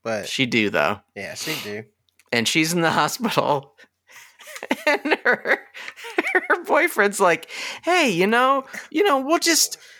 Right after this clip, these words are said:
Speaker 2: this thing that you're making is obviously causing you great psychological harm."
Speaker 1: <laughs> Yeah.
Speaker 2: Because it's been two days since you started doing it, and you're fucking freaking out.
Speaker 1: <laughs>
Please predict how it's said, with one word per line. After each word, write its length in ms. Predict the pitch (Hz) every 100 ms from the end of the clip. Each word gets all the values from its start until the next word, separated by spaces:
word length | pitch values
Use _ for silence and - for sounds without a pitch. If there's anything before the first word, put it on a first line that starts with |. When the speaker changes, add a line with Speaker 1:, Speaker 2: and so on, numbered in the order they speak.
| _
Speaker 2:
this 240 | 196 302 -
thing 480 | 302 311 285 294 196
that 140 | 190
you're 100 | 131
making 480 | 123 147 190 170 143
is 160 | 113
obviously 680 | - 139 156 156 143 - 147
causing 560 | - 147 147 131 135 123
you 120 | 113
great 520 | 98 117 123 151 165
psychological 1040 | - - 139 143 131 123 120 120 120 131 123
harm." 460 | 131 110 98 -
Speaker 1:
<laughs> 20 |
Yeah. 280 | 208 - 160 - _ - - _ -
Speaker 2:
Because 280 | 139 131 151
it's 220 | 151 -
been 180 | 202 190
two 240 | - 247 269
days 300 | 247 233 -
since 180 | 208
you 80 | 214
started 360 | - 185 165 117
doing 300 | 147 160 165
it, 140 | 151 -
and 160 | 123
you're 140 | 117 107
fucking 560 | - - 165 - 156 135
freaking 440 | - 143 143 120
out. 240 | 98 98
Speaker 1:
<laughs> 300 | 101 - -